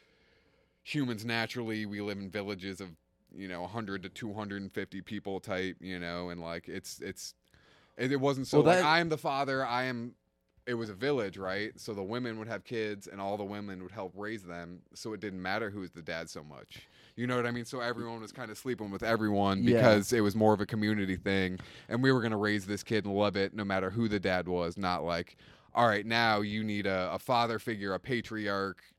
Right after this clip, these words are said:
Speaker 1: to lead this
Speaker 2: Well
Speaker 1: family," because there's so many
Speaker 2: See, yeah, that's if you go back, like, to hunter-gatherer
Speaker 1: Uh,
Speaker 2: and
Speaker 1: that's kinda his
Speaker 2: early,
Speaker 1: thing is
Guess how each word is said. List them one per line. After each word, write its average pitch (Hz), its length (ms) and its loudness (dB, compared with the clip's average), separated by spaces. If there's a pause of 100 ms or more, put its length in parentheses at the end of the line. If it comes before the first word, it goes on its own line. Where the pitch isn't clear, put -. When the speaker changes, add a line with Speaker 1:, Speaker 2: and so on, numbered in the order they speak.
(160)
Speaker 1:
to 131 100 -4
lead 120 300 -2
this 107 200 -6
Speaker 2:
Well 123 180 2
Speaker 1:
family," 107 480 -4
because 104 260 -14
there's 101 200 -14
so 120 160 -14
many 95 500 -12
Speaker 2:
See, 127 340 4 (100)
yeah, 123 240 10
that's 120 260 2
if - 140 4
you 247 60 6
go 196 180 8
back, 127 320 2
like, 87 200 -2
to 104 180 0
hunter-gatherer 98 1080 2
Speaker 1:
Uh, 98 40 -2
Speaker 2:
and 101 220 2
Speaker 1:
that's 156 160 2
kinda 156 200 8
his 151 100 12
Speaker 2:
early, 143 200 8
Speaker 1:
thing 113 260 -2
is 98 260 -8